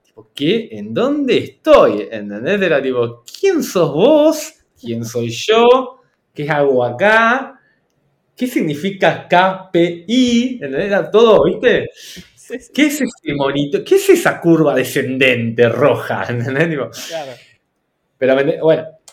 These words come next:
Speaker 1: todo eso, para mí, el ownership en general, eh, eh, forma parte del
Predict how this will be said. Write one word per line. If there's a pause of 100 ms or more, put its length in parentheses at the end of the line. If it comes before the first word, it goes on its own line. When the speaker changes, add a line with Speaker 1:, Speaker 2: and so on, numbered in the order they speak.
(460)
Speaker 1:
todo
eso,
para
mí,
el
ownership
en
general,
eh,
eh,
forma
parte
del